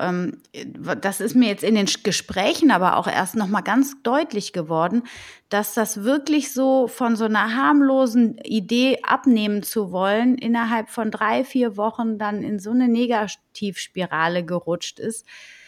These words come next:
dass man da einfach, ähm, ganz achtsam und bewusst mit umgehen muss mit diesem Thema, damit man eben da behütet vor bleibt irgendwie.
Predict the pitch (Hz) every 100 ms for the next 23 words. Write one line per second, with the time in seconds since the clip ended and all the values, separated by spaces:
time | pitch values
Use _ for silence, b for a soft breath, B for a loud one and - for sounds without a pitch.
0 | B - 208 190 208 196 180 165 - 175
1 | 208 - 233 - - 226 220 220 _ _
2 | _ _ _ _ 175 165 381 403 - -
3 | 262 - - - 277 294 285 240 226 -
4 | 208 170 175 277 302 - 285 294 - 392
5 | 302 165 151 151 151 151 165 143 156 151
6 | 156 151 - 165 160 160 160 160 180 202
7 | 233 220 - 185 208 170 170 208 - b
8 | b b - 208 262 294 247 165 - 165
9 | 147 147 147 139 165 160 - - - -
10 | 165 160 160 165